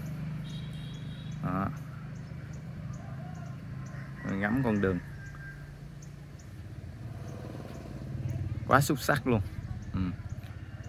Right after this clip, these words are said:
Ờ, đây có một cây mai rất là nhỏ nè, bonsai thôi. Đó, bông thì đặc luôn. Ừ. Mai nhỏ, đầy bông thế này, vàng rực. Ừ. Đây.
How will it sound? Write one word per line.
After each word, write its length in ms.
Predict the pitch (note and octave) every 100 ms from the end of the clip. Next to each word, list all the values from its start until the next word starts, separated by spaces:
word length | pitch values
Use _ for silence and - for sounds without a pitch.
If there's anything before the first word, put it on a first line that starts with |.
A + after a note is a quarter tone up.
| -
Ờ, 340 | - G#2 C#3+ B2
đây 200 | A2+ A2+
có 80 | C#3
một 180 | A2
cây 100 | A#2+
mai 220 | A#2 A2 A#2
rất 60 |
là 100 | D3
nhỏ 400 | G2+ F#2+ - D3
nè, 60 | D3+ A#2 - - -
bonsai 460 | A2 A2+ A#2 A2
thôi. 140 | A2 G2+ - - - - -
Đó, 540 | G2+ A2 A#2+ A2 G2+ F2+ - -
bông 300 | A2 A2 G#2+
thì 140 | F#2+ F#2+ - - -
đặc 240 | G2+ G2 B2
luôn. 200 | C3 A2+ - - - - - - - - -
Ừ. 400 | G#2 G#2+ G2 F2+ - - - - - - - - -
Mai 200 | G2+ G2
nhỏ, 360 | G2 - - C3+ - - - - - - - -
đầy 180 | F#2
bông 220 | F#2+ G2+ A2
thế 100 | A2
này, 200 | G2 E2 - - - - - - - -
vàng 260 | G#2+ G#2 G#2
rực. 180 | G#2+ - - - -
Ừ. 240 | G#2 A2+ G2+ - - - - - - - - - -
Đây. 220 | G2+ G2+